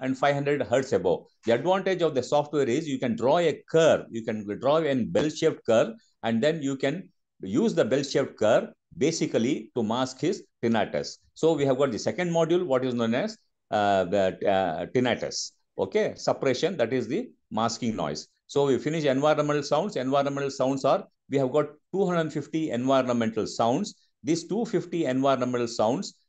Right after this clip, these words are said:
will resemble some of the factors of the patient who has got tinnitus. For example, he says, "I hear the ocean sound."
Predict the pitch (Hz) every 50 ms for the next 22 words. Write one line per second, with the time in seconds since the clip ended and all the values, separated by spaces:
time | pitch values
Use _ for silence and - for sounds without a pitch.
0 | _ _ - 120 160 151 127 127 131 131 165 185 190 180 208 214 220 262 - _
1 | _ _ _ _ _ _ _ _ _ - - 175 196 208 202 185 151 135 135 135
2 | 123 127 - 147 143 143 - _ _ 147 147 160 190 190 - - _ _ _ _
3 | - 117 127 131 117 117 110 - - 135 147 151 147 - 175 196 220 - - 139
4 | 135 135 123 123 123 113 104 107 127 147 - - _ 123 113 107 107 101 - 95
5 | - 110 - - 117 113 117 110 120 131 123 127 135 113 107 120 113 107 - -
6 | 139 151 151 131 135 117 104 101 107 123 131 131 120 120 - - 101 117 127 127
7 | - 127 113 - - - 95 92 120 190 214